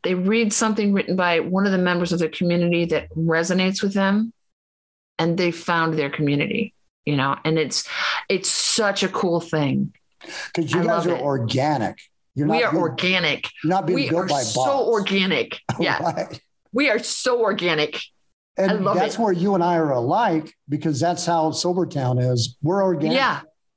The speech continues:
Speaker 1: Yeah.
Speaker 2: You know, I'm, we're not paying anybody. And you know, uh, it, and it isn't about money. And I, and you're, we talked about this too. And for you, it's not about money. It's about, um,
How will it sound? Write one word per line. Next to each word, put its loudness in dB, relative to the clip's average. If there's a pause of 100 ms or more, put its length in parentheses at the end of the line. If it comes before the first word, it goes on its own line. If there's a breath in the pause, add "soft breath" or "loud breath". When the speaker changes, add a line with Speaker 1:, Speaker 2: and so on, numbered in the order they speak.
(160)
Speaker 1:
Yeah. 2
Speaker 2:
You 2
know, -2
I'm, -2
we're 2
not 0
paying 0
anybody. 0 (480 soft breath)
And 0 (520)
you 2
know, 0
uh, 0 (720 soft breath)
it, -2
and 2
it 2
isn't 2
about 0
money. -6 (440)
And 2
I, 0
and 0
you're, 2
we 0
talked 0
about 0
this -2
too. 0
And 0
for 0
you, 2
it's -4
not 2
about -2
money. 0 (560)
It's -4
about, 0
um, 0